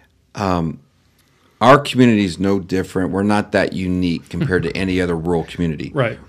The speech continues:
Speaker 1: Rural communities tend to export their best talent.
Speaker 2: Yeah.
Speaker 1: Okay, it's not Washington. It's not Daviess County. It's not because of where we are and people are leaving because of who we are. It's happening in all rural communities.
Speaker 2: Mm-hmm.
Speaker 1: Uh, that, so that's normal.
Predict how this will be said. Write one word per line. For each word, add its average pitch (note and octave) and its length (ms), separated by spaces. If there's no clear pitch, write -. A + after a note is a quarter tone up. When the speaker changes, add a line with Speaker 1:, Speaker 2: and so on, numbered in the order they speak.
Speaker 1:
Rural C#3+ 260
communities G#2+ 680
tend A2 440
to F2+ 320
export - 540
their E2 100
best D#2+ 340
talent. C#2+ 400
Speaker 2:
Yeah. C3 180
Speaker 1:
Okay, F#2+ 240
it's - 160
not C3+ 220
Washington. F2+ 760
It's - 160
not A#2+ 220
Daviess F#2+ 360
County. D#2 240
It's D#2 140
not A#2+ 140
because G#2 320
of E2 100
where F#2+ 160
we F#2+ 240
are E2+ 260
and D#2+ 140
people A2+ 240
are G2 80
leaving F#2+ 240
because F2 260
of D2+ 60
who F#2 100
we G2 140
are. E2 180
It's - 160
happening B2+ 380
in F2 100
all A2+ 320
rural F2 260
communities. D#2 600
Speaker 2:
Mm-hmm. D#3+ 180
Speaker 1:
Uh, F#2+ 300
that, G#2 200
so - 120
that's B2+ 240
normal. F#2+ 420